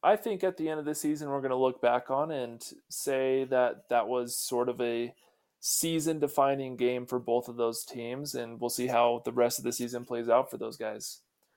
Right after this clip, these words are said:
Now, looking forward to this week, there are some great matchups coming up, as there always are,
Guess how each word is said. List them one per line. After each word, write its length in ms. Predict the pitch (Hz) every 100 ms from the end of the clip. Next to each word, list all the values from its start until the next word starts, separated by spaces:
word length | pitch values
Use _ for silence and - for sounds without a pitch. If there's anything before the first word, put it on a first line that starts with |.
| _ _ _
Now, 140 | 143 139
looking 640 | 185 190 190 175 170 -
forward 400 | - 175 170 165 165
to 380 | 165 156 151 -
this 400 | 127 143 143 -
week, 240 | 143 139
there 140 | 135 135
are 120 | 135
some 500 | - 135 127 127 -
great 340 | - 127 131 131
matchups 500 | 127 127 135 123 -
coming 240 | 127 127
up, 220 | 123 117
as 140 | 120 151
there 180 | 170
always 380 | - 120 120 117
are, 260 | 113 120